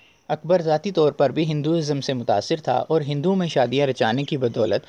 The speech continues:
हिंदुइज़्म से मज़ीद मुतासिर हुए बगैर ना रह सका। उन्नीस साला नौजवान शहनशाह ने जिस तरह राजपूतों के साथ ताल्लुकात इस्तवार करते हुए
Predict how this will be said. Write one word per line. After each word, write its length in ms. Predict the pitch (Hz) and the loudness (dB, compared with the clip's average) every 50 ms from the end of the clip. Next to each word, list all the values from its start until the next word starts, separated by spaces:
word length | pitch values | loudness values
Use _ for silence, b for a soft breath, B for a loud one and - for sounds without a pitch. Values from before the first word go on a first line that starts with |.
| B B B - | B B B -6
हिंदुइज़्म 480 | 160 160 160 185 185 156 139 139 131 | -4 0 2 2 2 2 0 -2 -4
से 160 | 127 - 165 | -2 -2 -2
मज़ीद 300 | 160 143 123 123 139 151 | -2 -2 -2 -4 -4 -4
मुतासिर 420 | 156 143 - 113 101 104 - 147 127 | -4 -2 0 0 0 2 0 0 0
हुए 200 | 123 127 117 113 | 2 2 2 2
बगैर 280 | 117 120 120 127 135 143 | 2 2 2 2 2 2
ना 180 | 135 131 127 113 | 2 0 0 2
रह 140 | 110 98 98 | 2 2 0
सका। 360 | - 107 101 - - 90 - - _ _ _ _ _ _ _ _ _ _ _ _ _ _ _ _ _ _ _ _ _ _ b b b b b b b b b b b b b _ - | 0 -4 -8 -6 -6 -8 -8 -10 _ _ _ _ _ _ _ _ _ _ _ _ _ _ _ _ _ _ _ _ _ _ b b b b b b b b b b b b b _ -6
उन्नीस 340 | 185 190 202 226 - - - | -4 -2 0 0 -2 0 2
साला 280 | 160 143 131 131 135 | 4 4 6 6 4
नौजवान 440 | 143 139 131 120 120 123 127 151 165 | 4 4 2 2 2 2 2 2 2
शहनशाह 460 | - - 147 123 117 - - 139 135 | 0 0 0 0 0 0 0 0 0
ने 140 | 131 123 123 | 0 0 -2
जिस 220 | 123 147 151 - | -2 -4 -4 -2
तरह 200 | - 151 135 156 | 0 0 2 2
राजपूतों 480 | 151 139 131 127 127 - 139 143 - 165 | 4 4 4 2 2 -2 -6 -8 -8 -6
के 120 | 160 170 | -4 -4
साथ 220 | 151 - 143 127 127 | -2 0 0 0 2
ताल्लुकात 480 | 131 131 127 131 131 - 143 143 139 | 2 2 2 2 2 2 2 2 2
इस्तवार 380 | 147 - - - 127 123 120 120 | 0 -4 -2 0 2 2 2 2
करते 300 | - - 117 - - 165 | 0 -4 -8 -4 -2 -2
हुए 260 | 165 143 120 117 120 | -2 0 -2 -2 -4